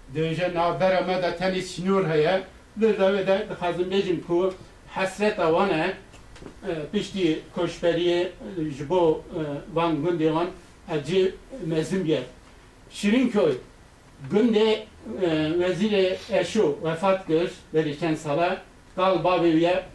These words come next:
ji gundê Şirinköy, Şatıroğlu, de, Şikoy Hasan, El-, Elbistaneke, e, neyse, bana gişka ev nekim, Xerebe Digor,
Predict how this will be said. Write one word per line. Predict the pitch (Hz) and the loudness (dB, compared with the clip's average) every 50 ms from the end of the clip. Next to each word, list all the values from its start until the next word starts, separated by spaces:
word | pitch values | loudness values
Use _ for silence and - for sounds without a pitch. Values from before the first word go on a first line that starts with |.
| - - | -10 -8
ji | 147 170 147 | -6 -2 0
gundê | 185 185 190 175 170 | 0 2 2 0 0
Şirinköy, | - - - 156 190 220 202 - 160 143 131 | -2 -4 -2 0 0 0 0 0 -2 -2 -2
Şatıroğlu, | 127 - 160 151 160 160 208 214 214 214 190 170 160 156 135 - - - - - - - - - 156 135 127 | -4 -6 -6 -6 -4 -2 0 2 2 4 4 4 2 2 0 -2 -8 -16 -20 -20 -20 -20 -20 -20 -18 -4 -2
de, | 165 160 156 151 151 151 147 147 143 147 143 143 - - 180 165 165 | 0 0 2 0 -2 -4 -4 -4 -2 -2 -2 -2 -2 -6 -12 -14 -14
Şikoy | - - - 165 - 202 202 202 196 | -12 -12 -12 -8 -2 0 2 2 2
Hasan, | 185 - 185 160 - - 202 190 160 135 - - - - 190 156 | 2 0 -2 -4 -2 0 2 2 2 0 -2 -8 -12 -10 -6 -4
El-, | 170 185 180 175 160 | -4 -4 -4 -4 -6
Elbistaneke, | 156 147 151 160 - - 196 214 208 190 165 - - 151 139 - - - - - - - - - - | -6 -6 -6 -8 -4 0 0 2 2 2 0 0 -2 -4 -6 -6 -8 -14 -20 -20 -20 -20 -20 -8 -4
e, | 180 185 185 - - - | -2 0 0 -2 -2 -2
neyse, | 277 247 226 208 - 185 170 170 156 160 180 | -2 0 0 0 0 0 0 0 -2 -4 0
bana | 196 196 202 208 208 - - 165 | 0 2 2 2 0 -2 -4 -6
gişka | 190 190 - - 180 | -6 -6 -2 -2 -2
ev | - - 214 180 170 160 175 | 0 2 2 2 2 2 2
nekim, | 190 190 190 185 180 175 202 220 - - - - - | 2 2 2 2 0 -4 -6 -6 -10 -14 -20 -20 -14
Xerebe | - - 175 170 190 190 180 190 196 185 147 | -6 -4 -2 0 2 2 2 2 0 0 -2
Digor, | 190 165 185 208 185 - | -2 0 2 2 4 2